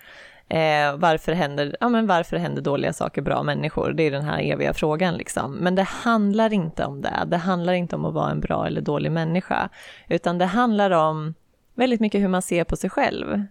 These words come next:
Eh, och kanske så här, vad man sätter för gränser, om man gör saker som faktiskt är bra för en, eller om man gör saker som är dåliga för en. Ehm,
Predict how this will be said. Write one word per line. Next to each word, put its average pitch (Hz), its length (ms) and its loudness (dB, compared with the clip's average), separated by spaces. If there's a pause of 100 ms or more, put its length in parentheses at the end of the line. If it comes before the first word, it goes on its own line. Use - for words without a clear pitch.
Eh, 156 300 2
och 190 180 2
kanske 190 280 0
så 185 100 0
här, 165 40 2
vad 160 140 0
man 165 100 0
sätter 160 240 -4
för 160 100 0
gränser, 185 800 2
om 175 120 0
man 165 140 0
gör 160 180 2
saker - 300 -2
som 147 140 -4
faktiskt 151 320 -4
är 135 40 -4
bra 165 380 0
för 208 340 2
en, 202 240 2
eller 160 180 0
om 147 180 -4 (180)
man 156 100 0
gör 143 80 0
saker - 200 -6
som 143 120 -4
är 139 40 -4
dåliga 151 340 0
för - 120 -4
en. - 280 -2 (500)
Ehm, 156 640 0